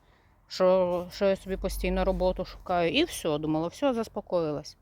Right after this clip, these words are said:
Ага, вийшла сьогодні, ну, прийшов дощик, я сьогодні вийшла, думаю, "Боже, що це в мене гуляють грядки, де був часник?" Ну, ну, і що? Ну, і знов клінічний випадок. Зробила рядочки, зараз посію.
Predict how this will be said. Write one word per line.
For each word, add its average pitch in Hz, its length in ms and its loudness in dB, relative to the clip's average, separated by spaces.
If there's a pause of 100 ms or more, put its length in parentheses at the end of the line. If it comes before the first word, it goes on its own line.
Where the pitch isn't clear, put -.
Ага, 165 480 4 (520)
вийшла 160 420 0
сьогодні, 226 300 0
ну, 147 100 2
прийшов 156 420 -4
дощик, 147 540 -2
я 160 100 -6
сьогодні 147 380 -4
вийшла, 240 340 -2
думаю, 208 220 -2
"Боже, 180 360 6
що - 140 0
це 440 120 -8
в 415 40 0
мене 392 640 0 (480)
гуляють 339 340 6
грядки, 180 420 0
де 165 140 0
був 160 180 -4
часник?" 151 420 -8 (260)
Ну, 220 320 2 (180)
ну, 202 240 2 (500)
і 196 100 0
що? 190 340 2 (800)
Ну, 170 120 2
і 165 60 2
знов 208 220 6
клінічний 320 460 6
випадок. 254 440 2 (640)
Зробила 196 480 2
рядочки, 160 520 0 (300)
зараз 226 340 2
посію. 214 680 6